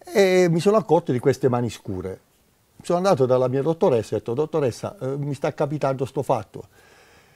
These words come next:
E mi, mi, mi ha risposto suo malgrado, forse perché inesperta, come, come quasi tutti i medici di base, i medici, eh, è una malattia molto difficile, mi ha detto, "Metti i guanti." E io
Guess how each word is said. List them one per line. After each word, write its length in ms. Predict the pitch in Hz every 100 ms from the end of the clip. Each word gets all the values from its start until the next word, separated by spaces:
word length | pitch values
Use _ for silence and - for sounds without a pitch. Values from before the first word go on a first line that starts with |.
| _ _ _ _
E 300 | - 170 165
mi, 220 | 156 185 202
mi, 200 | 196 208
mi 140 | 185
ha 60 | 214
risposto 500 | 254 - 160 - 135
suo 200 | - -
malgrado, 540 | 160 180 127 127 120 123
forse 320 | - 127 -
perché 260 | 117 - 131
inesperta, 760 | 123 120 - 147 131 - 107
come, 920 | - 120 110 107 107 107 107 107 104 -
come 220 | 135 123
quasi 340 | - 139 127
tutti 320 | - 185 - 139
i 60 |
medici 340 | 120 123 101 117
di 120 | 117
base, 380 | 110 117 110 113
i 40 |
medici, 500 | 110 117 107 - 107 95 _ - - - _ _ -
eh, 240 | 135 101
è 40 |
una 200 | 95 120
malattia 400 | 117 123 117 151
molto 280 | 123 127 -
difficile, 800 | 131 156 123 107 - 131 139 160 -
mi 160 | 131
ha 40 | 135
detto, 380 | 127 - 143 - _ _ _ _
"Metti 300 | 240 226 233
i 40 |
guanti." 520 | 185 143 160 117 113 85 - _ _ - _ - - - - - - _ -
E 100 | 190
io 800 | 262 170 123 113 107 107 117